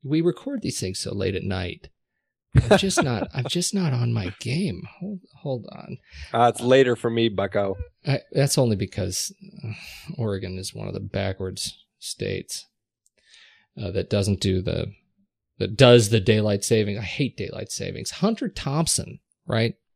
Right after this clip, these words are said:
Speaker 2: Mm-hmm.
Speaker 1: This, this, uh, in so many ways is inspired by, by Hunter Thompson,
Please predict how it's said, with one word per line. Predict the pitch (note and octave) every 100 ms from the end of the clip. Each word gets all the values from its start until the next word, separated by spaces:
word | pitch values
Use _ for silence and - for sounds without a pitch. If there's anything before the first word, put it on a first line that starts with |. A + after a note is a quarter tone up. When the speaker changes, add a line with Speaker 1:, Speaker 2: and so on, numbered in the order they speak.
| _ _ _ _ _ _ -
Speaker 2:
Mm-hmm. | G2 F2+ D#2+ F2
Speaker 1:
This, | D#3 D#3 - F3
this, | D3+ F3 - - - -
uh, | C#3+ C#3+
in | C#3 C3
so | - D#3+
many | F3 C3+
ways | B2 A#2+ A2+
is | A#2+ A2
inspired | G#2+ - A2+ A2+ A2+ G2+
by, | G2 F#2+ F#2+ G#2+ - -
by | C3+ A2 F#2+ F#2+ - - -
Hunter | G2 A2+
Thompson, | F#2 G2+ G2 - -